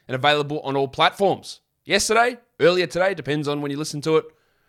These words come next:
I did a show on sleepers, and I sort of talked about what sleepers meant and how it's just a term, really, that I can put on top of this YouTube video that people go, "Oh, sleepers, sick." But if you're watching these videos and if you're locked into fantasy basketball, you know every player.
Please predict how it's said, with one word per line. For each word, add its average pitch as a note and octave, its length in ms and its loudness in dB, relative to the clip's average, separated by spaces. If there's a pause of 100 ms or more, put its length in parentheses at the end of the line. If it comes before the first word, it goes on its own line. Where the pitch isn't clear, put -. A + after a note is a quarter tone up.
(120)
I A#2 60 -10
did D#3 140 -6
a D3+ 40 -6
show D#3 360 2
on C#3+ 220 -6
sleepers, F#3 760 -6
and D3+ 100 -4
I C#3+ 140 -6 (220)
sort F3 220 -4
of B2 60 -14
talked C3 260 -6
about B2+ 180 -4
what A#2+ 160 -12
sleepers A#2 500 -10
meant G#2 320 -12 (420)
and A2 280 -6
how A2 320 -4
it's A2 120 -12
just D3 160 -12
a G#2+ 40 -18
term, B2+ 340 -6
really, A#2+ 380 -4 (320)
that B2 80 -8
I B2+ 40 -2
can B2 160 -10
put D3 160 -4
on C3 140 -2
top C3 180 -8
of A#2+ 80 -10
this A2 180 -10
YouTube A#2+ 300 -10
video A#2 280 -8
that A2+ 80 -6
people A2 200 -12
go, A2 100 -10
"Oh, C#3+ 380 -4
sleepers, D#3 420 -6
sick." - 320 -6 (640)
But - 300 2 (760)
if F3+ 80 -18
you're G#3+ 100 -6
watching G#3+ 220 -2
these C3 200 -2
videos A2+ 420 -6
and A#2 80 -14
if A#2 60 -14
you're D3 100 -6
locked F#3 180 -2
into B2+ 160 -6
fantasy A2+ 320 -10
basketball, A2+ 600 -10
you G3+ 120 -8
know F#3+ 100 0
every D#3 220 -4
player. B2+ 260 -8